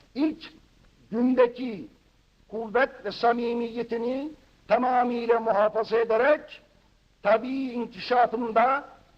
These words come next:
devam ettiğini beyan etmekle de ayrıca memnuniyet duyarım. Ağır ve önemli işleriniz size millet yolunda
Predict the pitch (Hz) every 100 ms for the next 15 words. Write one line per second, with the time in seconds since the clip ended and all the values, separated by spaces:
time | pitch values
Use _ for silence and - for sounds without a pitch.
0 | - 202 247 254 240 226 - 226 226 208
1 | 226 233 233 226 - 226 240 262 262 277
2 | 277 - - _ - 254 254 254 214 254
3 | 262 254 151 226 269 247 254 240 254 262
4 | - 247 - 147 - - - - - 226
5 | 269 269 202 143 - - - _ _ _
6 | 185 214 240 240 254 247 214 - 247 240
7 | 226 240 269 - - _ _ _ _ _
8 | _ _ _ _ _ - 185 180 226 247
9 | 262 - _ _ _ - 196 220 202 254
10 | 254 254 233 233 214 247 254 262